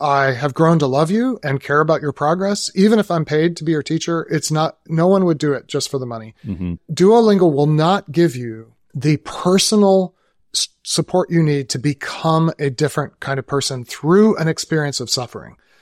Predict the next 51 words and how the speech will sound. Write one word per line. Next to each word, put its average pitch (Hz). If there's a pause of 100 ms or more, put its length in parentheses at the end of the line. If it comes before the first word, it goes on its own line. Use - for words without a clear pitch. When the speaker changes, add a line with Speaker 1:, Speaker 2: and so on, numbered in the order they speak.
(160)
Speaker 1:
which 156
is 151
what 156 (140)
all 214
genuine 151
human 147
development 123
requires. 113 (420)
Speaker 2:
Mm. 95
Mm. 85 (100)
Speaker 1:
And, 165 (280)
you 190
know, 175
Chris, -
in 185
your 220
example, 151
where 165
you're 160
with 156
your 143
family 151
that 131
you're 135
trying 151
to 135
support, 127
I 175
think 180 (240)
because 170
you 208
are 180
orienting 180
your 135
life 131
to 156
a 139
very 208
difficult 131
thing, 110
which 123
is 135
entering 220
into 175
the 139
pain 170
and 135
need 160
and 131
possibility 151
also 131